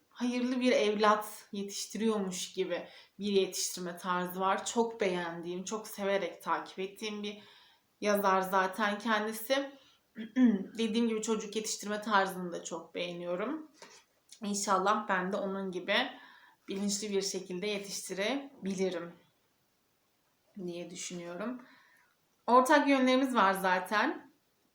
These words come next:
O da sosyoloji alanında hem ön lisans hem lisans eğitimi almış. Doktor Hayri Gözlükgiller ise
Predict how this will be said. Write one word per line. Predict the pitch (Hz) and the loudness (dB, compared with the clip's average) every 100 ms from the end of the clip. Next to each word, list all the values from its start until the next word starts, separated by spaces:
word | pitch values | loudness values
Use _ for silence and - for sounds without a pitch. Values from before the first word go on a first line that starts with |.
| _ - | _ -6
O | 214 | 0
da | 208 | 2
sosyoloji | 202 202 185 185 180 180 170 175 - | 0 -2 -4 -4 -4 -6 -6 -6 -4
alanında | 180 180 175 180 175 190 202 | -4 -4 -6 -4 2 2 0
hem | 220 202 | -2 0
ön | 196 196 190 | 0 -2 -2
lisans | 185 196 214 214 | -4 -2 -2 0
hem | 196 185 | -2 -2
lisans | 185 202 185 185 | -2 0 0 0
eğitimi | 175 165 - 175 | -4 -6 -6 -4
almış. | 156 160 170 226 403 - - _ _ _ 208 202 226 226 | -2 -4 -6 -6 -6 -10 -14 _ _ _ -16 -12 -2 2
Doktor | 277 277 320 311 311 | 2 2 4 8 8
Hayri | 311 302 262 262 269 | 6 4 6 4 2
Gözlükgiller | 254 262 254 262 262 254 233 208 202 | 2 2 2 -2 -4 -4 2 4 4
ise | 190 202 - 220 254 370 - | 2 -4 -2 2 2 0 -8